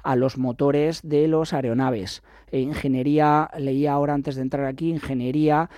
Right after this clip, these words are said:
eh, de una empresa que lo que hace es la tecnología de extraer materiales, extra-, extraer minerales,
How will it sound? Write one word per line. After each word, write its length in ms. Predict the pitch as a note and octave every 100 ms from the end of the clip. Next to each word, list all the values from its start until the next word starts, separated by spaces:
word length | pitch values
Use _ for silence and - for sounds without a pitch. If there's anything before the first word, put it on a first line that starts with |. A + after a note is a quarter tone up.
| - -
eh, 320 | C3+ C3 C3
de 140 | D3 C#3
una 160 | D3
empresa 420 | C#3 D3 D3 D#3+
que 140 | C#3+ D3
lo 100 | C3
que 160 | B2+
hace 400 | B2+ C3 D3 C#3
es 160 | D3+ - - -
la 220 | - C3 B2
tecnología 800 | B2+ B2+ B2+ A#2+ - D#3+ D#3+ -
de 260 | D#3 D#3+ -
extraer 640 | D#3 - - C3 C#3 D3+
materiales, 640 | D3+ D#3 C#3 C3+ D3 D3+ D3+
extra-, 320 | B2+ - B2
extraer 500 | - - - C3 C3+
minerales, 720 | C#3+ D3+ C3 C#3+ D3 D#3 -